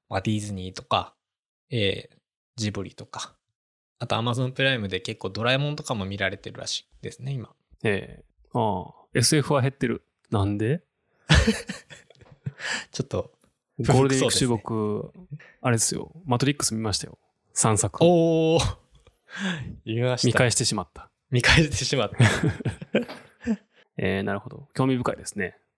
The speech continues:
Speaker 2: なるほど。
Speaker 1: はい。
Speaker 2: なるほど。はい。
Speaker 1: なのでね、まあ、これから、まあ、おそらくですけれども、コロナ後にですね、まあ、ルネサンスは来るんじゃないかっていうような風に僕は個人的に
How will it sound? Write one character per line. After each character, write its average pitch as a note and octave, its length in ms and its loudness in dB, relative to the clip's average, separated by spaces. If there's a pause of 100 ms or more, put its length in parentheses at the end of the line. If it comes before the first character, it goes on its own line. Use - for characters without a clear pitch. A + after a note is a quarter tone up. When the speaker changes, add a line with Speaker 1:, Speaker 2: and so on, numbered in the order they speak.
(100)
Speaker 2:
な G#2 160 0
る G2+ 60 -6
ほ G2 80 -8
ど。 B2 60 6
Speaker 1:
は G2+ 160 4
い。 - 20 0
Speaker 2:
な F2+ 80 -2
る - 60 -12
ほ - 100 -14
ど。 - 100 -20 (100)
は F2+ 220 -4
い。 - 100 -14 (340)
Speaker 1:
な B2+ 120 4
の F#2+ 140 0
で G2 100 -6
ね、 A2 360 -6 (1500)
ま B2+ 60 2
あ、 - 20 2
こ D3 120 2
れ D#3 100 4
か D#3+ 180 2
ら、 D#3+ 600 2 (560)
ま B2+ 280 2
あ、 - 60 -20
お A#2+ 100 -4
そ F#3+ 140 0
ら B2+ 140 2
く G#2+ 160 -12
で G#2+ 100 -12
す - 120 -8
け G#2+ 140 -6
れ G2+ 80 -6
ど G#2 100 -8
も、 A2 460 -4 (320)
コ - 160 2
ロ D#3 140 2
ナ D#3+ 140 0
後 D#3 160 0
に A2 160 -4
で - 120 -16
す - 180 -10
ね、 G#2+ 340 -8 (380)
ま C3 100 0
あ、 - 20 0
ル A2 120 -2
ネ D3+ 140 0
サ C#3 160 0
ン F#2+ 60 -2
ス - 100 -10
は G2 80 -10
来 D#3+ 180 -2
る B2 120 0
ん G2+ 60 -2
じ F#2+ 60 -4
ゃ G2 40 -6
な G#2 120 -6
い F#2+ 60 -8
か - 120 -12
っ - 40 -14
て - 200 -12
い G#2 80 -6
う - 20 -6
よ G#2 200 -6
う - 20 -8
な B2+ 340 -2 (220)
風 A#2+ 180 0
に G2 80 -4
僕 G#2+ 240 -6
は - 120 -10 (140)
個 D3+ 100 -2
人 D#3+ 140 0
的 C3+ 220 -4
に G#2 160 -8